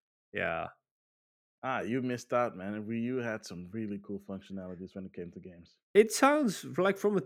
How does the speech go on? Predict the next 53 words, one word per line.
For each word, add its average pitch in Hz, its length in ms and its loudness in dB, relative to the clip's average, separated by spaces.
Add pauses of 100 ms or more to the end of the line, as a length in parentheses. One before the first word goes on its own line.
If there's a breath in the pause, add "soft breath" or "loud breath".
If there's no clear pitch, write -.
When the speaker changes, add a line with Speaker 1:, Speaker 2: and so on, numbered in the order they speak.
(120)
Speaker 1:
from 185 260 -2
a, 170 300 4
like, 190 260 2
it 180 160 2
sounds 220 340 10
really 151 200 8
cool, 135 260 10
like, 120 220 6
when 131 160 6
you're 131 100 8
playing 131 300 6
an 127 60 4
open 123 260 4
world 143 240 8
game 151 240 8
and 127 80 8
you 117 80 6
can 117 140 4
manage 120 260 4
your 120 80 4
backpack 123 540 4
on 120 180 4
your 120 220 8
tablet 123 580 6 (260 loud breath)
and 117 100 2
swap 131 280 4
out 123 180 6
weapons 123 400 4
or 113 40 2
stuff 123 200 2
like 120 200 2
that. 123 140 4
Like, 117 160 0
that 220 180 6
sounds 165 240 4
really 131 160 6
cool, 113 360 6
but, 107 380 0 (520 soft breath)
you 127 120 4
know, 131 400 8
we 139 160 4
had 151 180 4
to 135 60 0
do, 131 220 2
we 147 220 6
had 135 240 6
a 131 80 6
touchpad 127 680 -2
that - 140 -10
we 107 100 -2
could 95 200 -6
do 92 120 -6
stuff - 280 -14